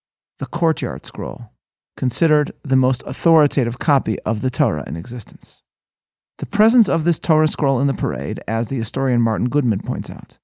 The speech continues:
was intended for the Romans to mark a victory not only over polity of Judea,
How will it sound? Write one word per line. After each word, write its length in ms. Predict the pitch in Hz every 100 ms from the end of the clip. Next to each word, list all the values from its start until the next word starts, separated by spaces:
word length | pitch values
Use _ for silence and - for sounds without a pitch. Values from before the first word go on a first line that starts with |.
| _
was 160 | - 113
intended 420 | 123 120 165 180
for 120 | 175
the 100 | 175
Romans 360 | 143 101 92 110
to 100 | -
mark 400 | 127 135 135 151 -
a 80 | 127
victory 560 | 117 127 - 67 73
not 300 | - 120 139 -
only 500 | 147 147 117 82 110 _ -
over 500 | 117 113 117 127 - _ _
polity 560 | - 160 151 135 - -
of 140 | 117
Judea, 520 | - - 175 104 -